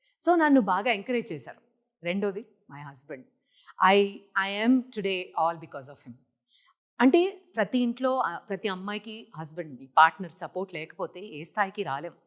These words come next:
But this was extraordinary అన్నమాట. నేను ఒక్క బిట్ లో అయినా,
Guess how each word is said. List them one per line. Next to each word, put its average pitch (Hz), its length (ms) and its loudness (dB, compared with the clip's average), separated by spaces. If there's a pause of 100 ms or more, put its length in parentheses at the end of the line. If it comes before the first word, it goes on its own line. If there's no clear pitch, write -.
(340)
But 220 100 6
this 226 180 0
was 262 100 2
extraordinary 233 840 4
అన్నమాట. 151 280 -12 (500)
నేను 262 320 4
ఒక్క - 400 -2
బిట్ 220 360 0
లో 277 220 6
అయినా, 170 380 -2